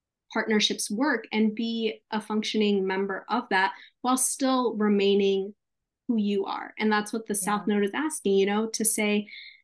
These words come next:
Speaker 1: "All right, I can still take all of these strengths. I know how to be independent. I know how to do things on my own if I need to. And that's lovely.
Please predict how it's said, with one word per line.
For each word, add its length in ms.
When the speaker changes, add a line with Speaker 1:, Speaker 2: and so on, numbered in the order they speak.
Speaker 1:
"All 160
right, 340
I 160
can 240
still 720
take 340
all 200
of 100
these 180
strengths. 300
I 80
know 140
how 180
to 60
be 120
independent. 720
I 120
know 200
how 220
to 460
do 140
things 400
on 200
my 200
own 220
if 100
I 100
need 340
to. 340
And 120
that's 280
lovely. 680